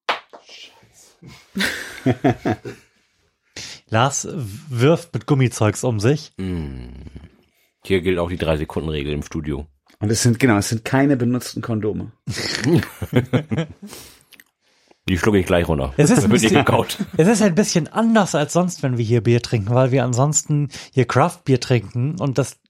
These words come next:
Speaker 1: viele Craft-Biere zeichnen sich ja dadurch aus, dass eben nicht nur jene drei Zutaten enthalten sind, die ansonsten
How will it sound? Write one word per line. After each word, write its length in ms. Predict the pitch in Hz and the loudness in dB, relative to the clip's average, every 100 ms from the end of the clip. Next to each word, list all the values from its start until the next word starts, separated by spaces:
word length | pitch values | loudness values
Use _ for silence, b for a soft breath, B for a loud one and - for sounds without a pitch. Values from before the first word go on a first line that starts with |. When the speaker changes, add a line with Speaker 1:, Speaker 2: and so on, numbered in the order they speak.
| _ | _
Speaker 1:
viele 420 | 151 - 185 180 165 | -10 -2 2 2 0
Craft-Biere 680 | - - 165 165 147 127 | -4 0 0 0 -2 -2
zeichnen 440 | - 143 143 147 127 | 0 0 0 -4 -4
sich 160 | 131 | 0
ja 120 | 135 | 2
dadurch 380 | 127 127 123 - | 4 2 2 2
aus, 240 | 139 156 - B B | 2 2 -2 B B
dass 280 | - 127 - b b b b | 0 0 -2 b b b b
eben 380 | 170 156 160 135 B B | 2 2 0 -4 B B
nicht 260 | 143 175 | 2 2
nur 340 | 156 135 135 127 | 4 4 4 2
jene 360 | - 131 147 139 | 2 2 2 2
drei 220 | 131 147 | 2 2
Zutaten 560 | - 139 127 120 - | 2 0 2 0 0
enthalten 500 | 135 113 127 127 131 120 | 0 2 2 2 0 0
sind, 280 | 127 131 - 123 | 2 0 -4 -4
die 280 | 127 131 127 | -4 -4 -6
ansonsten 760 | 143 123 143 156 - 117 | -4 0 0 -2 -6 -6